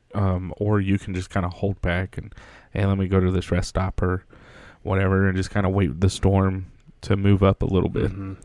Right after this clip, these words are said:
Speaker 1: 'Cause lately, there's been really weird weather, especially in the southern portion of America,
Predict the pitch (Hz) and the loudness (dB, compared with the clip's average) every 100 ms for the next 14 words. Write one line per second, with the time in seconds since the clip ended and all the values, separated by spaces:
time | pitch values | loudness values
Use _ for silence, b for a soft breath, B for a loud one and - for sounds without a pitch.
0 | - - 98 92 95 95 123 170 113 95 | -20 -4 0 0 0 2 2 2 0 -2
1 | 60 117 - b b b b b b _ | -2 -8 -12 b b b b b b _
2 | - 127 127 - 107 104 101 95 95 - | -2 -2 -2 0 0 0 -2 -6 -12 -12
3 | 98 104 131 143 135 127 123 120 117 127 | 0 6 8 8 6 6 4 4 4 2
4 | 117 95 - - - - 113 - 110 104 | 2 -4 -8 -10 -10 -2 -2 0 0 0
5 | 92 87 98 101 98 - 98 - 101 92 | 0 2 2 4 2 2 2 2 -2 -4
6 | 80 92 117 - 147 | -4 -4 -4 -2 -2